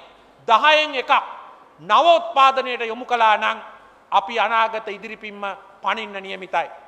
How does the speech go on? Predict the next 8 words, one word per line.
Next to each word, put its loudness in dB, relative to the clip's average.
අනේ 0
නිසා 0
තමයි 2
අපි -2
එදා 4
ඒ -6
නවෝත්පාදන 2
නගරයක් 2